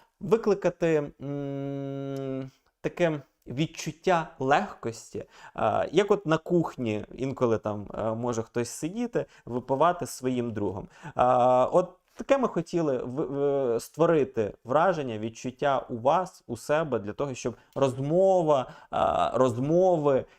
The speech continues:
е, теми, вони були легшими і приємнішими. Ем, на сьогоднішній момент, е, мені здається, знову ж таки, поспілкувавшись з, з тими людьми, які у нас були в гостях, а їх було дуже багато, там декілька було повторів, так, з,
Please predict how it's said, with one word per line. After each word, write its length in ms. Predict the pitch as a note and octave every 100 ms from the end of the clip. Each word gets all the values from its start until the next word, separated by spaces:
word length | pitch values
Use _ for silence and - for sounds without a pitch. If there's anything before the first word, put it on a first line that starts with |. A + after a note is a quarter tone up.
| -
е, 220 | A2+ A2+
теми, 380 | A2+ E3 D#3+ B2
вони 220 | A#2 C3
були 400 | A#2 A2+ A#2 A2+ -
легшими 680 | B2 C3 C#3+ - C3 A#2 A2+
і 220 | B2 A#2+ A#2
приємнішими. 840 | A#2 A2+ G2+ G2 - - - - - - - -
Ем, 520 | - B2+ C3+ C3+ C#3
на 100 | D#3
сьогоднішній 560 | F3 G#3 A#3+ B3 - G3
момент, 540 | F3 E3+ F3+ A#3 A3+ - - -
е, 840 | D3 C#3+ C#3+ C#3+ C#3+ C#3+ C#3+ C#3+ - -
мені 300 | C#3+ F#3+ F#3
здається, 540 | C#3 D3+ A#3+ C#4+ C3+
знову 180 | C3 B2
ж 60 |
таки, 100 | -
поспілкувавшись 840 | A2 A#2+ C#3 C3 C3+ C3 A2 - A2+
з, 280 | - - A#2+
з 80 |
тими 220 | - C#3 A#2+
людьми, 320 | B2 B2+ A#2+
які 280 | A2+ A#2+ A#2+
у 100 | A2+
нас 180 | A#2
були 220 | A2 A2+ A2
в 60 |
гостях, 580 | B2 G#3+ - B2 G#2+ -
а 160 | - A2+
їх 300 | A2 A2+ A2
було 360 | G#2 G2+ G2+ G2
дуже 260 | A2+ A#2
багато, 280 | G#2 G#2+ G#2+
там 140 | - D3
декілька 380 | D#3+ A#2+ A2
було 200 | A2 A2+
повторів, 480 | A2+ A2+ - A#3 F3+
так, 200 | A2+ D3+
з, 80 | -